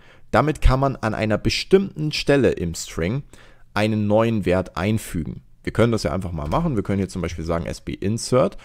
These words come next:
dann gibt man hier einen Index an. Der Index ist eben die Position, an der man in diesem String jetzt etwas anfügen möchte. Wenn wir jetzt zum Beispiel sagen, drei ist der Index, dann werden wir hier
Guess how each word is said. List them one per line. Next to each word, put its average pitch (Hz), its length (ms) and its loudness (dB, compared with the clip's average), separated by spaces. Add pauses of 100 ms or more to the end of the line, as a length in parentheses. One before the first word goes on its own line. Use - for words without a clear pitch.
(180)
dann 107 100 0
gibt 110 140 2
man 104 120 -2
hier 101 160 2
einen 92 280 0 (260)
Index 156 560 0
an. 175 300 -4 (680)
Der 120 100 4
Index 143 320 4
ist 110 120 -2
eben 117 240 2
die 107 120 2
Position, 151 840 4
an 104 280 -2
der 107 180 2
man 117 300 0
in 135 160 -2
diesem 113 260 -2
String 117 300 -2
jetzt 110 160 -4
etwas - 360 -4
anfügen 87 480 0
möchte. 78 320 0
Wenn 101 120 2
wir 101 80 4
jetzt - 140 -4
zum 98 120 -2
Beispiel 90 320 0
sagen, 82 400 -4 (400)
drei 80 320 0
ist - 300 -2
der - 140 -4
Index, 107 440 -2 (380)
dann 147 360 2 (100)
werden 113 340 2
wir 110 80 2
hier 123 400 2